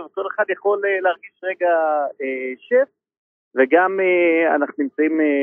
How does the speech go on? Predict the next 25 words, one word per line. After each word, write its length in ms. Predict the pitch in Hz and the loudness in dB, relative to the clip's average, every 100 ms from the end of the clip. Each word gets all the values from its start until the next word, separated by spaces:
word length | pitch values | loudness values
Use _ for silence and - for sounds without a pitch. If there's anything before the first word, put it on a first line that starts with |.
| 135 131 | 0 -2
לפחות, 320 | 123 - 147 - | -4 -2 -2 4
אה, 340 | 147 127 120 120 - | 4 4 2 0 2
פלורנטיני 400 | 139 127 - - - | 2 2 -4 -16 -14
חלק 140 | 139 - | -16 -16
בתל 240 | _ - 131 | _ -8 -8
אביב, 280 | 131 - 185 - | -8 -12 -20 -18
אנשים 340 | 113 - _ - | -18 -18 _ -12
פה 260 | 147 135 120 123 | -4 -4 -4 -10
עובדים 280 | 123 160 156 | -12 -4 -4
עד 80 | - | -2
שעות 180 | 147 - | -2 0
מאוחרות, 600 | 143 - 127 147 220 208 _ _ _ _ _ _ _ - | -4 -2 -4 0 -2 -2 _ _ _ _ _ _ _ -8
ואנחנו, 1120 | 131 131 127 127 131 - 135 160 - 185 196 | -6 -4 -4 -4 -2 -2 0 -2 -2 -2 2
אה, 100 | 196 | 2
רוצים, 380 | 185 - 214 214 | 0 -4 -2 2
אה, 120 | 214 | 4
לחסוך 360 | 208 - - 226 247 | 4 2 0 2 2
מהם, 240 | 202 147 | 2 4
אה, 140 | 139 | 4
ללקט 440 | 135 147 135 190 - | 6 4 4 2 0
עכשיו 180 | - 156 | 0 0
עשרה 240 | 143 151 165 | 2 2 2
מוצרים 400 | 170 - 160 165 | 2 -2 -2 -2
בחנויות 380 | - 135 143 156 | -10 -16 -14 -14
שונות, 400 | - 139 208 196 | -14 -12 -12 -12